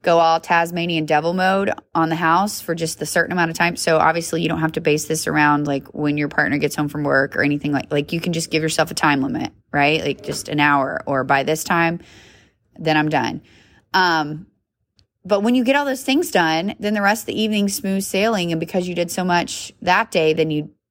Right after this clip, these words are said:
definitely don't feel like, you know, on the next day that you have as much to do, right? Like, I obviously don't do this every day,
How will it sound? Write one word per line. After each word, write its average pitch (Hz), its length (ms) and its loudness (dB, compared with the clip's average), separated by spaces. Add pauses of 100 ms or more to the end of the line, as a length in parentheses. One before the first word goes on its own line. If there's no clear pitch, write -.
definitely 196 360 0
don't 175 160 -4
feel 165 180 0
like, 156 500 2 (180)
you 165 120 -6
know, 151 120 0
on 143 120 0
the 143 60 -2
next 151 240 -2
day 143 100 2
that - 140 -2
you 147 60 -8
have 139 120 -2
as 139 120 -10
much 131 220 -8
to 131 80 -8
do, 139 340 -2 (180)
right? 143 440 0
Like, 220 160 -4
I - 220 2
obviously 196 560 0
don't 160 300 0
do 151 160 -4
this 139 180 -4
every 135 220 -2
day, 117 380 -2